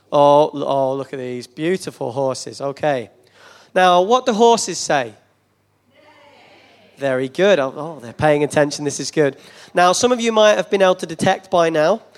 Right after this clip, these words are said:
that I have a bit of an accent and that I'm not from around here,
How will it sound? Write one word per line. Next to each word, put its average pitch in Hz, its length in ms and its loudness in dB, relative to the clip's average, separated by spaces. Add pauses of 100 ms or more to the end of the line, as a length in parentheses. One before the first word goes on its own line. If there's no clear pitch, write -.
(280)
that 185 120 4
I 220 120 4
have 202 180 0
a 160 40 -16
bit 151 140 -2
of 147 100 -4
an 175 60 2
accent 165 720 -2 (680)
and 170 100 -6
that 170 80 2
I'm 170 120 2
not 170 220 2
from 160 140 -2
around 175 480 2
here, - 240 -8